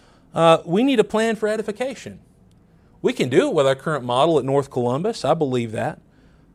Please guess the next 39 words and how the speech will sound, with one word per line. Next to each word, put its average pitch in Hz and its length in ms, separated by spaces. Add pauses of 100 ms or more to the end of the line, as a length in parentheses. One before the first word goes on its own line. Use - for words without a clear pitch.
But 170 180
of 180 80
course, 196 240
having 180 320
multiple 165 380
brethren 170 380
decide 160 320
what 151 180
they're 131 100
preaching 160 400
and - 80
teaching 165 380
makes 147 240
it 139 100
difficult 170 540
to 135 80
have 131 160
a 131 40
plan 131 360
moving 123 320
ahead 143 440 (640)
and 156 160
the 160 60
vision 160 320
and 160 100
goals 139 300
to 139 80
where 139 180
we 143 100
get - 320
to, 127 200
to - 160
get 139 220
to 135 80
where 123 160
we 120 100
need 117 160
to 131 100
be. 120 380